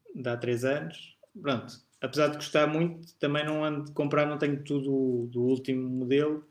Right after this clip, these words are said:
e, e há algum critério para, para ir comprando. Ahm,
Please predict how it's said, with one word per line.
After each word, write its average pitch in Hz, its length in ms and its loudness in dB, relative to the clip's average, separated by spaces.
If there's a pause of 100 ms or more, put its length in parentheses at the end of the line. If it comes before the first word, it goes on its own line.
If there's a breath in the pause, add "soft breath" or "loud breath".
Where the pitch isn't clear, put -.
(420 soft breath)
e, 117 540 -2
e 117 40 2
há 117 60 2
algum 120 320 2
critério 117 580 2
para, 113 540 -2 (760)
para 117 180 -2
ir 113 120 -2
comprando. 104 460 -8 (1160 soft breath)
Ahm, 120 680 0